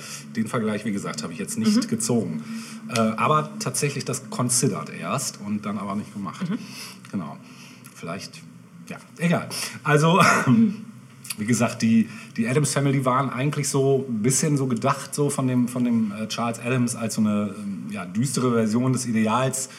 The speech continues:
Speaker 1: der perfekten amerikanischen, äh, Familie, kann man sagen, ne?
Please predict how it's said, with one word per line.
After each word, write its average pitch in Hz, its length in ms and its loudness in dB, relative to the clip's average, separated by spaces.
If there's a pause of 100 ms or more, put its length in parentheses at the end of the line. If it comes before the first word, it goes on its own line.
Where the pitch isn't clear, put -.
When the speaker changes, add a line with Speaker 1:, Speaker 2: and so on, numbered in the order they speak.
(400)
Speaker 1:
der 117 100 0
perfekten 123 400 -2
amerikanischen, 123 960 4
äh, 113 280 2
Familie, 131 500 4
kann 82 180 -8
man 85 140 -8
sagen, 80 560 -6
ne? 104 220 -2